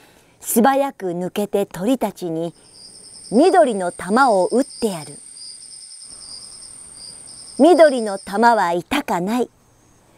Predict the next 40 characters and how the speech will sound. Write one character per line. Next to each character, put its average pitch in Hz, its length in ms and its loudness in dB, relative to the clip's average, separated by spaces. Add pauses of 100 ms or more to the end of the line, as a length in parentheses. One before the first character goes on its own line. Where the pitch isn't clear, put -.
(300)
鳥 233 260 6
は 220 200 2
び 185 140 0
っ - 80 -6 (140)
く 254 140 4
り 214 160 4
飛 190 220 -4
ぶ 262 140 6
ば 247 180 0
か 254 180 -4
り。 185 160 -4 (1500)
鳥 320 280 6
は 320 180 2
そ 302 140 -4
の 330 180 4
時 349 240 2
は 208 120 2
怒 233 220 -2
る 202 140 4
だ 175 120 2
ろ 208 140 0
う。 480 60 -4 (1080)
で 196 140 2
も、 156 220 -4 (840)
で 233 140 4
も、 190 220 -2 (1300)
僕 180 320 -6
は 160 180 -8
嬉 208 300 -2
し 240 300 2
い - 20 2
よ。 220 180 -2 (1700)
僕 269 300 -2
は 226 220 4
小 320 320 2
さ 330 180 4
な 240 180 4
狩 311 320 2
人 226 260 2
だ。 185 200 -2